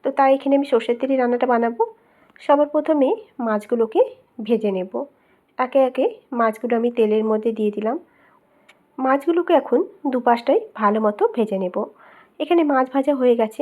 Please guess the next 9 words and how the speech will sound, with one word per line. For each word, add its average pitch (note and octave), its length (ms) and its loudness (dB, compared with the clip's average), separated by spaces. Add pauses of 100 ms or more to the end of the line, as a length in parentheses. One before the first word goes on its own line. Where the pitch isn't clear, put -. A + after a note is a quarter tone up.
মাছগুলোকে A3+ 460 -2
নামিয়ে A3 300 0
রেখে G#3+ 240 -2
দিয়েছি। G#3+ 360 -4 (580)
মাছ A#3+ 240 0
ভাজার D4+ 280 -4
যে D#4+ 100 -2 (100)
তেলটা B3+ 340 2
বেঁচেছিল B3+ 420 -4